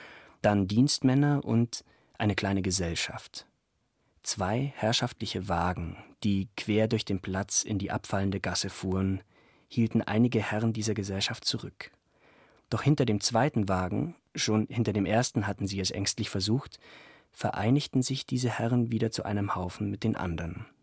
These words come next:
mit denen sie dann in einer langen Reihe das Trottoir betraten und sich in die Türe eines Kaffeehauses drängten, überstürzt von den Lichtern der Glühbirnen, die über dem Eingang hingen. Wagen der elektrischen Straßenbahn fuhren groß in der Nähe vorüber.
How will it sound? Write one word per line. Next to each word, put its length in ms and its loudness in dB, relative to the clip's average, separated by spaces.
mit 180 -2
denen 160 4
sie 140 -2
dann 340 2
in 340 -6
einer 260 -2
langen 440 2
Reihe 420 0
das 220 -6
Trottoir 420 -2
betraten 540 0
und 140 0
sich 160 0
in 80 4
die 120 4
Türe 300 4
eines 220 0
Kaffeehauses 760 0
drängten, 480 -4
überstürzt 720 0
von 140 -2
den 160 0
Lichtern 420 -2
der 120 -4
Glühbirnen, 680 -2
die 60 -2
über 140 0
dem 160 2
Eingang 360 -2
hingen. 360 -6
Wagen 440 4
der 140 -2
elektrischen 500 -2
Straßenbahn 800 -2
fuhren 320 -2
groß 320 0
in 80 -2
der 80 0
Nähe 260 0
vorüber. 500 -4